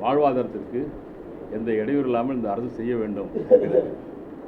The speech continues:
அந்த நிலையை அதிகாரிகள் எடுத்து வைத்திருக்கிறேன். குறிப்பாக திருநெல்வேலி மாவட்டத்தை பொறுத்தவரையிலும் ஒரு எங்களுடைய நோக்கம், நாங்குநேரியில் நடந்த இந்த பிரச்சனையை கூட நாங்கள்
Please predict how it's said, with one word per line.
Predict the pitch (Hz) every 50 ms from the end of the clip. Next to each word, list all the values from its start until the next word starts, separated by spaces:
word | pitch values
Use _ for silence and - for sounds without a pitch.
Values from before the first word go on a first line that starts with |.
| - -
அந்த | 101 95 95
நிலையை | 87 101 113 123 123 127 139 147 147 -
அதிகாரிகள் | 101 101 117 123 117 110 104 98 92
எடுத்து | 104 110 - 117
வைத்திருக்கிறேன். | 104 101 95 87 - 85 90 101 - - - - - - - - - - - - - - - - - -
குறிப்பாக | - 123 127 120 123 127 127 123 127 131 135 139 - - - - - - - - -
திருநெல்வேலி | 123 127 131 127 123 120 110
மாவட்டத்தை | 107 107 107 104 98 95 90
பொறுத்தவரையிலும் | 87 - - 104 107 110 110 117 123 123 127 - - - - - - - - - - - - - - - - -
ஒரு | 139 135 120 117 110 95 87 92 95 87 - - - - - - - - - - - - 113
எங்களுடைய | 127 147 156 151 143 143 131
நோக்கம், | 123 127 131 - 135 131 135 143 143 - - - - - - - - - - - 110
நாங்குநேரியில் | 113 131 139 139 135 127 123 123 120 117 113
நடந்த | 107 101 110 107 104 107 101 92 85 - - - -
இந்த | 104 101 -
பிரச்சனையை | - 120 - 135 120 113 107 101
கூட | 107 117 127 120
நாங்கள் | 110 107 101 95 90